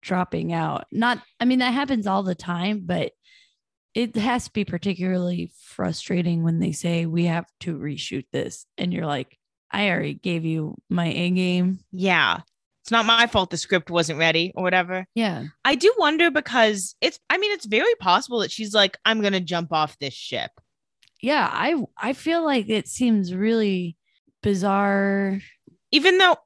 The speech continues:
Speaker 2: I will say in the script, Blossom was the most grounded of all of them.
Speaker 1: Oh, yeah, that's right. Like, how often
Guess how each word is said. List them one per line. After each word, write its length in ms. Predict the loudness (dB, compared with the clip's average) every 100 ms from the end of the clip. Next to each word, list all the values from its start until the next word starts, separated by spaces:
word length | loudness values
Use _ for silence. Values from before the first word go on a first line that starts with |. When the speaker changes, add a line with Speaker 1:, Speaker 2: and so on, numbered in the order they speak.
| -2
Speaker 2:
I 80 | 0
will 180 | 2 4
say 200 | 4 4
in 180 | 4 2
the 80 |
script, 560 | 0 -2 2 0 0 -6
Blossom 520 | 2 4 4 0 0
was 160 | 0 0
the 80 | 0
most 300 | 0 0 -4
grounded 540 | -2 0 0 0 -2 0
of 100 | 2
all 260 | 2 2
of 140 | -2 -8
them. 300 | -16 -18 -20 _ -10
Speaker 1:
Oh, 300 | -4 -4 -4
yeah, 300 | -4 -4 -4
that's 220 | -6 -8 -8
right. 280 | -8 -8 -12 _ _ _ -8
Like, 140 | -4
how 220 | 0 2 2
often 440 | 0 0 2 0